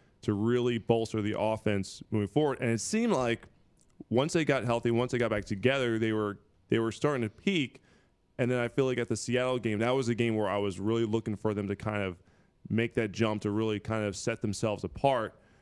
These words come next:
And you didn't really quite get, I guess, what you were, what I was at least expecting out of them.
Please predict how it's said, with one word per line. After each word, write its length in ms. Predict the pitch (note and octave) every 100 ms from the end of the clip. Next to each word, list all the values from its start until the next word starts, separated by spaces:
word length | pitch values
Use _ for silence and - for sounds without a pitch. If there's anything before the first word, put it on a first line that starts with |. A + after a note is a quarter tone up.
| _ _ -
And 520 | A2+ G#2 G2 F#2+ F#2 - - _ _ _ _ _ _ _
you 100 | - A#2
didn't 140 | A#2
really 200 | A#2 A2
quite 480 | - - A#2 A#2+ A2
get, 120 | A2
I 100 | G2+
guess, 200 | G2+ -
what 120 | G2+
you 120 | G2
were, 60 | F#2+
what 280 | - G#2 F#2+
I 160 | A2+ A#2+
was 140 | A#2
at 100 | G2+
least 200 | F#2+ F#2
expecting 440 | E2+ - G2+ - F#2+
out 160 | F2
of 80 | E2+
them. 220 | F#2 F2+